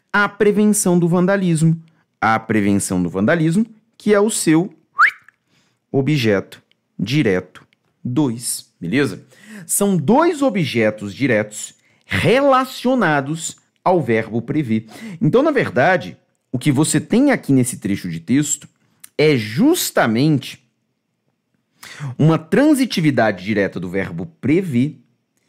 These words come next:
e que possui dois objetos diretos. O que nos faz acreditar, de maneira muito breve, na leitura do item, que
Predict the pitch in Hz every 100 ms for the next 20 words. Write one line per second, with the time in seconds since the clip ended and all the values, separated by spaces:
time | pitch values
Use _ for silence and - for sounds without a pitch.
0 | _ _ _ _ 240 294 302 214 190 123
1 | - _ 196 202 - 156 131 98 - _
2 | _ - 127 135 208 233 240 - - -
3 | - _ _ _ 196 202 190 143 127 123
4 | 135 - - _ _ _ _ _ - 104
5 | 165 147 113 - - - _ _ - 185
6 | 147 202 165 - 311 403 320 226 - 160
7 | 135 120 95 - - - - _ _ _
8 | _ 175 170 - 233 302 294 302 175 160
9 | 120 - _ _ _ 143 254 262 277 277
10 | 285 381 359 339 143 160 139 110 87 82
11 | _ _ _ _ - 175 190 165 208 208
12 | 185 160 127 - 85 - _ _ _ _
13 | 190 202 160 -